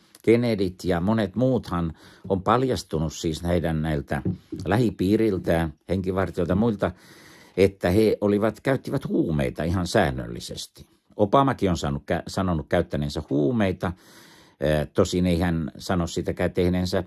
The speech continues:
presidentti aikana, mutta ei hän niin kuin poissulje sitä. Siis Amerikassa käytetään erilaisia piristeitä, huumeita tai huumeen, ö, rinnastettavia hyvin yleisesti, jotta jaksetaan, ö, hymyillä ja olla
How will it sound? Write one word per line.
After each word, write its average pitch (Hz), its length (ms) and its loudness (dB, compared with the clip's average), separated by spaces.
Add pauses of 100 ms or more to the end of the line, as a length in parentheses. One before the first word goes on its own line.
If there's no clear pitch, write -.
presidentti 76 800 -2 (440)
aikana, 110 500 2
mutta 85 260 -2
ei 82 60 2
hän 95 340 -2
niin 98 140 -4
kuin 107 120 -8
poissulje 64 580 4
sitä. - 280 -14
Siis 87 300 -4
Amerikassa 117 800 -2 (640)
käytetään 82 760 2 (180)
erilaisia 87 600 0
piristeitä, 120 720 0
huumeita 110 480 2
tai 101 160 0
huumeen, 101 460 2 (320)
ö, 60 200 -4
rinnastettavia 98 920 0
hyvin 127 320 2
yleisesti, 71 760 2
jotta 80 280 -4
jaksetaan, 76 760 -2 (640)
ö, 67 380 0
hymyillä 104 580 4
ja 95 200 2
olla 90 220 2